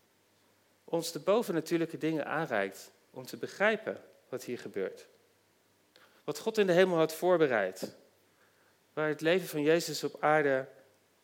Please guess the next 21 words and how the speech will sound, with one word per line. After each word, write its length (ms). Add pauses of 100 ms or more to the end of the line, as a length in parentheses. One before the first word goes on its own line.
(180)
een 120
voorbereiding 760 (340)
voor 160
was 200
geweest, 600 (540)
dat 220
was 180
nu 120
aan 120
het 80
gebeuren. 540 (460)
Het 160
was 140
een 220
doorbraak 680 (180)
van 180
Gods 260
geest. 580 (1900)
Maar 200
ook 220
een 260